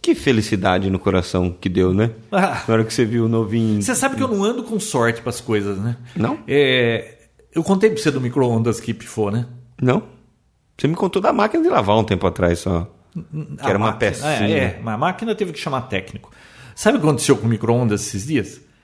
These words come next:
Speaker 2: Ele, ele, quando você não tá usando, fica lá, zero, dois ponto zero zero, esperando você digitar algum tempo e ligar. Tava escrito
Speaker 1: Ou a hora, né?
Speaker 2: pipe.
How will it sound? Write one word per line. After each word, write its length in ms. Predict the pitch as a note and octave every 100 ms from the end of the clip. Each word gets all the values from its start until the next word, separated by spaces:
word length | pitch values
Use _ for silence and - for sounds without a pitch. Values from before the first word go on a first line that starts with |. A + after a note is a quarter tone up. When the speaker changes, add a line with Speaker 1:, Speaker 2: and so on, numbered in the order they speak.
| _ _ -
Speaker 2:
Ele, 1000 | F3+ F#3 F#3 F#3 F#3 F3+ F3+ E3+ D#3+ D3
ele, 160 | D#3 F#3+
quando 240 | - F#3+
você 220 | C#3+ C#3+ D3
não 120 | B2+
tá 80 | B2+
usando, 640 | A#2+ G#2 C#3+ G#3+ D#3 G#2
fica 240 | - -
lá, 220 | F#3 B2 G#2
zero, 720 | G2+ A2 G#2 C#3 F3+ G3 F#3
dois 220 | C3+ B2+
ponto 260 | B2 D#3+ F#3+
zero 160 | F3 F#3
zero, 180 | A#2 - - _
esperando 520 | - - D3+ B2+ C3
você 240 | C#3 E3+ C3
digitar 400 | A2+ A2+ A#2+ B2+
algum 240 | B2+ C3+
tempo 320 | C#3 C3 B2+ D#3+
e 40 |
ligar. 400 | E3+ F#3+ - - - - - _ _ _
Tava 160 | - G#3
escrito 380 | G3+ - A3+ -
Speaker 1:
Ou 80 | C#3
a 60 | C#3
hora, 300 | F#2+ F#2+ F#2
né? 160 | G2 - - _
Speaker 2:
pipe. 520 | - C4+ - B2 -